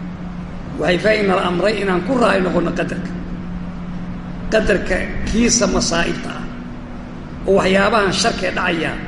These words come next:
waxna waa masaa'ib kawniya, oo qofka awooddiisa ka baxsan, waxna waa waxa macaayibta ah ee qofka uu samaynayo, oo addoonkani ka dhacaya,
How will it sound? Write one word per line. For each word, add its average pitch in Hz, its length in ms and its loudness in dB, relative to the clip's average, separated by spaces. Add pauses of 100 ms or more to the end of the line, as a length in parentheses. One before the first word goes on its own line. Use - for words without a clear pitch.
(760)
waxna 196 280 4
waa 202 220 4
masaa'ib 190 560 0 (120)
kawniya, 180 480 0 (1120)
oo 196 120 4
qofka 226 260 2
awooddiisa 196 520 4
ka 180 80 0
baxsan, 143 360 -4 (500)
waxna 226 220 2
waa 214 140 6
waxa 208 200 4
macaayibta 196 560 0
ah 185 100 2
ee 175 100 0
qofka 202 220 -2
uu 180 100 -4
samaynayo, 208 540 0 (580)
oo 190 140 4
addoonkani 196 460 2
ka 202 100 0
dhacaya, 175 420 2